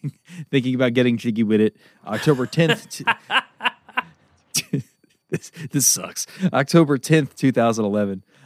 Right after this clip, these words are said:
I wrote, I tagged myself, Cam, at our old favorite dive bar, Cutter's Way. And, uh, I wrote, "Because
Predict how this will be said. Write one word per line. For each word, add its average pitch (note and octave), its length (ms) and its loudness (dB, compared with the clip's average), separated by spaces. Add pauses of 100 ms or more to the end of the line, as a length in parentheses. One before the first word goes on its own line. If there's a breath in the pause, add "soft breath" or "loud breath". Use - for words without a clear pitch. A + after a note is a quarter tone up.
(120)
I A#2+ 160 0
wrote, A#2 360 4
I B2+ 120 -6
tagged D#3 360 2
myself, B2 440 0
Cam, G#2+ 380 -2
at G#2 120 -4
our G#2+ 140 -2
old B2+ 240 -2
favorite B2+ 440 -2
dive A2 280 -2
bar, F#2 220 -6
Cutter's B2+ 440 0
Way. F2+ 400 -6 (520)
And, G#2 480 -4
uh, F#2+ 480 -6
I G2 120 -8
wrote, G2+ 360 -4 (500)
"Because C#3 800 0